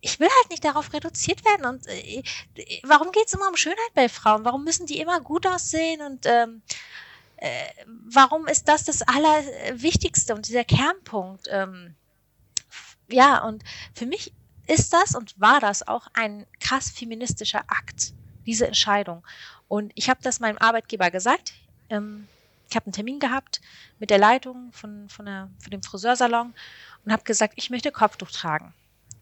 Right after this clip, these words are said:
Und die haben gesagt, dass das nicht geht. Und ich war krass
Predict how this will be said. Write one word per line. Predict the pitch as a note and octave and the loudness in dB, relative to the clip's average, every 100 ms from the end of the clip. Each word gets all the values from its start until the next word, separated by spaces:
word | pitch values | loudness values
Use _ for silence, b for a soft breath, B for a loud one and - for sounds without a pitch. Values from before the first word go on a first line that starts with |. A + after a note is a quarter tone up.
| _ | _
Und | F3+ F3 | -12 -4
die | G3+ | 0
haben | A3+ | 0
gesagt, | A#3 A3 A3+ B3 - B B B B B B - _ _ - _ _ - | -2 -2 0 0 -6 B B B B B B -20 _ _ -20 _ _ 0
dass | A3 G#3 | 4 4
das | G#3 - | 2 -4
nicht | G3+ - | -6 -6
geht. | E3 D#3 - - - - - _ _ _ B B B B B _ - | -6 -8 -14 -20 -20 -20 -20 _ _ _ B B B B B _ 0
Und | F#3+ F#3+ F#3+ F#3 - - - _ _ _ _ _ _ _ _ - | 0 0 -4 -14 -6 -4 -4 _ _ _ _ _ _ _ _ -14
ich | - - | -4 0
war | F#3 | 0
krass | - - - G#3 G#3 - - - | -2 -8 2 4 4 2 -4 -6